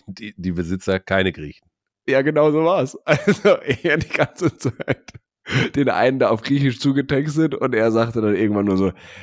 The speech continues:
Speaker 2: "Klingt super, aber ich bin Albaner." <laughs> Ja, das
Speaker 1: Ja.
Speaker 2: fand ich schwer witzig.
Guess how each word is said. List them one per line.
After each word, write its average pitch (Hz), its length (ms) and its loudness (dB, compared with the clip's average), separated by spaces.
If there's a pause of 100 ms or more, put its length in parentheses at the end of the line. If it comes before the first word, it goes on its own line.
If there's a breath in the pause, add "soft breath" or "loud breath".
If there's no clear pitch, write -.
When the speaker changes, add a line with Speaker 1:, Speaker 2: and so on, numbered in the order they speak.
(440 loud breath)
Speaker 2:
"Klingt 120 260 -2
super, 123 500 -2 (280)
aber 98 220 0
ich 98 120 -4
bin 101 160 0
Albaner." 104 560 0 (100)
<laughs> - 1500 0 (3250 loud breath)
Ja, 110 220 0
das 104 160 -2
Speaker 1:
Ja. 98 40 2
Speaker 2:
fand 131 120 2
ich 123 100 -2
schwer 120 220 0
witzig. 131 420 -4